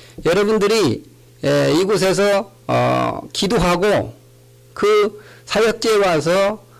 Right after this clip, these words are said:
하나님의 귀한 일을 감당한다면, 아, 하나-, 이 마지막 때에 하나님의 복음이 땅끝까지 전해지는 놀라운 역사의 한 축을 담당할 것입니다. 그래서 여러분들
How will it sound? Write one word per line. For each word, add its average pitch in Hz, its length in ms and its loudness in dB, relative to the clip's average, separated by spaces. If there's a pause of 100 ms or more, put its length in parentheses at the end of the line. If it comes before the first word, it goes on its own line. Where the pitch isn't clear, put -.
(140)
하나님의 196 580 0
귀한 160 340 0
일을 165 220 0
감당한다면, 139 1040 0 (560)
아, 127 440 -4 (100)
하나-, 208 340 -2
이 208 300 0
마지막 175 580 -2
때에 165 500 2 (120)
하나님의 185 540 0
복음이 156 520 0
땅끝까지 196 560 -2
전해지는 165 680 0 (400)
놀라운 170 580 2
역사의 160 340 0
한 190 200 -4
축을 165 340 -2
담당할 165 460 0
것입니다. 113 640 -4 (420)
그래서 156 200 0
여러분들 175 600 0